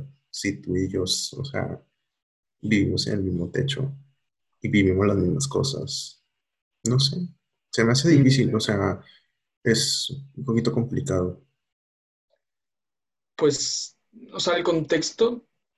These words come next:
Speaker 2: yo diría que es como cincuenta por ciento, porque, digamos, las experiencias que viviste a su edad son diferentes a las de tus hermanos ahorita. O sea, no, digamos, tú, tú cuando tenías de que quince no estabas en pandemia y así. O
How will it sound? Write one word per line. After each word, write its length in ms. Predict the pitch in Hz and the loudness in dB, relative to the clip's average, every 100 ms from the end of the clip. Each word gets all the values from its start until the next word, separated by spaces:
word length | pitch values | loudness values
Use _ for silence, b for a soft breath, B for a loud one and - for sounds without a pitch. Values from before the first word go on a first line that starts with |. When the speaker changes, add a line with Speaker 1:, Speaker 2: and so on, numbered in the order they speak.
| _ | _
Speaker 2:
yo 240 | 156 147 | -2 2
diría 180 | 151 165 | 4 4
que 80 | 185 | 0
es 80 | |
como 360 | 185 196 202 156 | -4 -4 -2 -2
cincuenta 540 | - 139 127 131 127 156 | -2 -2 0 0 0 0
por 120 | 139 | -2
ciento, 440 | - 131 123 131 - | -2 -2 -2 -4 -4
porque, 240 | 143 135 143 | -4 0 2
digamos, 560 | 139 135 123 123 - _ _ _ | 4 2 0 -4 -14 _ _ _
las 200 | 139 139 | -2 0
experiencias 520 | 139 139 143 143 160 | 0 0 2 2 0
que 100 | - | 2
viviste 640 | 165 143 131 156 165 - _ _ _ _ _ _ _ - | 4 4 2 2 0 -2 _ _ _ _ _ _ _ -4
a 100 | 139 | -2
su 160 | 127 | 2
edad 280 | 127 123 123 - | 2 4 2 -2
son 240 | - 127 | -6 -2
diferentes 480 | 123 120 123 120 123 | -2 0 -2 -2 -6
a 60 | 117 | -8
las 180 | 113 117 | -8 -10
de 100 | 110 | -16
tus 480 | 117 117 - _ _ | -16 -18 -20 _ _
hermanos 420 | 123 120 113 117 | -10 -8 -10 -14
ahorita. 240 | 123 123 _ | -16 -18 _
O 1400 | _ _ _ _ _ _ _ _ _ _ _ _ _ - | _ _ _ _ _ _ _ _ _ _ _ _ _ -18
sea, 380 | 117 113 117 120 _ _ _ _ _ _ _ _ _ _ | -12 -10 -10 -16 _ _ _ _ _ _ _ _ _ _
no, 640 | 127 123 123 123 123 123 - - _ _ | -2 2 4 2 2 0 -4 -16 _ _
digamos, 380 | 139 143 135 127 | 0 2 2 0
tú, 720 | - 143 143 147 147 147 151 147 | 2 4 6 6 6 8 6 4
tú 80 | 135 | 0
cuando 340 | 151 151 151 | 2 2 0
tenías 280 | 143 135 135 | 0 0 0
de 80 | 135 | -2
que 100 | 131 | -2
quince 280 | 127 127 131 | 0 0 0
no 100 | 123 | -2
estabas 280 | 123 123 | 0 -2
en 140 | 123 123 | 0 -4
pandemia 580 | 113 113 120 120 120 113 | -4 -6 -4 -2 -4 -8
y 60 | |
así. 240 | 110 - | -12 -12
O 80 | 123 | -10